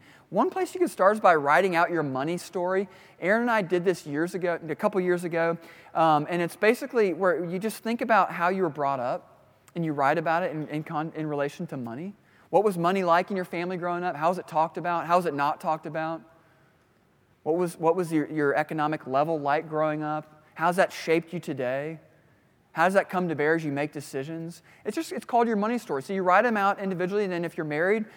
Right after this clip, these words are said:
you can talk about it with one another and begin to understand, what, why do I have these weird feelings about money? And maybe you have a spouse that has different feelings about money.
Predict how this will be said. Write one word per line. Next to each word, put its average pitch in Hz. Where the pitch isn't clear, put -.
you 165
can 156
talk 175
about 170
it 175
with -
one 175
another 170
and 165
begin 175
to 185
understand, 185
what, 170
why 151
do 214
I 175
have 175
these 175
weird 170
feelings 151
about 135
money? 127
And 135
maybe 151
you 165
have 151
a 147
spouse 143
that 139
has 147
different 143
feelings 117
about 123
money. 113